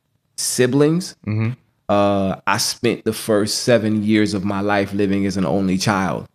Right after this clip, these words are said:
Speaker 1: and I'm
Speaker 2: Mm-hmm.
Speaker 1: not the oldest,
Speaker 2: Mm-hmm.
Speaker 1: right? So then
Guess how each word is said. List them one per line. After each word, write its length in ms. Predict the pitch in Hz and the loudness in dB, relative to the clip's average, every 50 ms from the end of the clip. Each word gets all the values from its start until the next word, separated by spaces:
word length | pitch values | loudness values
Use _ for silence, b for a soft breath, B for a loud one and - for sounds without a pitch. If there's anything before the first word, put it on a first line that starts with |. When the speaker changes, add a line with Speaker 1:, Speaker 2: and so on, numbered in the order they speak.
| _ _ - | _ _ -2
Speaker 1:
and 160 | - 110 107 | 0 2 2
I'm 80 | 104 107 | 2 2
Speaker 2:
Mm-hmm. 40 | 104 | 2
Speaker 1:
not 180 | 107 98 95 95 | 2 2 0 0
the 120 | 98 71 | 0 0
oldest, 460 | - 95 98 - - - - - - _ _ _ - | 2 2 2 0 -2 -8 -12 -14 -14 _ _ _ -4
Speaker 2:
Mm-hmm. 260 | 110 110 107 107 104 104 - _ _ _ _ _ 95 | -2 0 0 0 -2 -6 -10 _ _ _ _ _ -4
Speaker 1:
right? 340 | 98 101 104 101 - - - | 0 2 2 2 0 -2 -4
So 680 | - - 113 107 104 101 98 95 95 95 95 95 95 - _ _ _ _ _ _ _ _ _ _ _ _ _ _ - | 0 2 4 4 6 4 4 4 2 2 0 -2 -6 -10 _ _ _ _ _ _ _ _ _ _ _ _ _ _ -12
then 720 | 98 95 104 113 113 113 110 107 104 104 101 98 98 | -6 0 2 2 4 4 4 2 2 0 -2 -4 -6